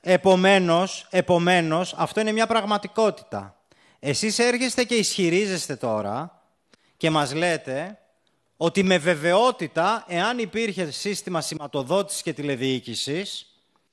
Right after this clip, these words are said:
δεν θα είχε γίνει το τραγικό δυστύχημα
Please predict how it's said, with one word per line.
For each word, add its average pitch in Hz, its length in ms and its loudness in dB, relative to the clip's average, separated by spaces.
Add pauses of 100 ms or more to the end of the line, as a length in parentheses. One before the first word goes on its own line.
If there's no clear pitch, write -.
(140)
δεν 220 200 2
θα 262 140 0
είχε 233 180 0
γίνει 202 480 -2
το 226 120 -4
τραγικό 190 760 -4 (280)
δυστύχημα 208 960 -2